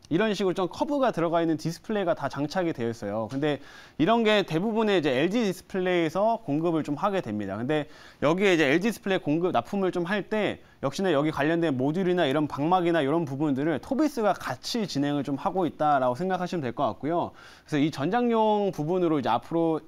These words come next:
지금 엘지가 사업을 키워나가고 있기 때문에 같이 엘지와 좀 상생을 하면서 실적 성장 이어갈 수 있는 종목이 토비스라고 생각하시면 될 것 같습니다. 그리고 이 토비스가 나름 또 사업에 좀 결정력이 좀 대단하다라고 판단이 되는 게,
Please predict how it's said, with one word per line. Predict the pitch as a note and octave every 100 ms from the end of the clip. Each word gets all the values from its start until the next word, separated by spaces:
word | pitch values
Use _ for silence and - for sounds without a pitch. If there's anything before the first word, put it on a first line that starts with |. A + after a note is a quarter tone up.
| -
지금 | - C3+
엘지가 | A#2+ D3+ E3+ E3
사업을 | - A3 F#3
키워나가고 | - - A#3+ C#3 D3 C#3+
있기 | B2
때문에 | - C3 C3 F3 A3+ A3+ - -
같이 | - - D#3+ - E3+
엘지와 | - C#3 D3+ E3
좀 | D3+ D3
상생을 | G#3+ G#3+ G#3 F#3 F3
하면서 | F#3+ F3+ E3+ G#3+ C4 - -
실적 | - A3 G#3
성장 | G3 F3
이어갈 | C3 C#3+ D3
수 | C3
있는 | C3
종목이 | C3 C3 B2+
토비스라고 | C3 G#3 G3+ - E3 C3+ A#2
생각하시면 | A#2+ E3 D#3 E3 E3
될 | G2+
것 | C#3
같습니다. | A#2+ - G#2 F#2+ F2+
그리고 | - C#3+ D#3 C3 - - - -
이 | - C#3
토비스가 | B3 C#4+ C4 A3 G3
나름 | D#3+ D3+ F3
또 | F#3
사업에 | D#3+ - B3+ A#3+ G3+ F#3+ D#3
좀 | F3
결정력이 | - D3+ A3 G3 E3+
좀 | D#3
대단하다라고 | C#3 C3+ E3 F3+ F3+ D3
판단이 | C3 G3+ F#3 F3+
되는 | D3 A2+ A#2+
게, | F3 C#3+ F#2